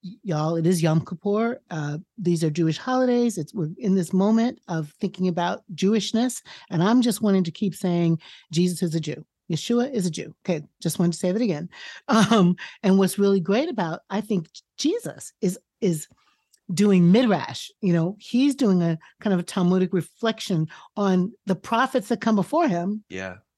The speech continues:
Speaker 1: And what makes us think as Christian pastors, preachers, theologians, that Jesus's words are not there for us to do midrash on?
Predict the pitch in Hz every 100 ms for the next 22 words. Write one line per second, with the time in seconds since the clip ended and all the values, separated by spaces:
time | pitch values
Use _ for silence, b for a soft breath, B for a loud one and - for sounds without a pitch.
0 | _ _ - 214 196 269 285 302 320 -
1 | - - 285 330 - 220 190 - 202 165
2 | - - 294 - - 170 160 - 180 -
3 | 165 156 _ - 185 170 160 - B B
4 | - 202 175 175 170 170 165 B B -
5 | 185 160 160 - 208 233 262 - 185 165
6 | 175 208 220 - 214 196 196 233 196 170
7 | 175 196 165 160 196 156 156 151 151 151
8 | 143 147 139 170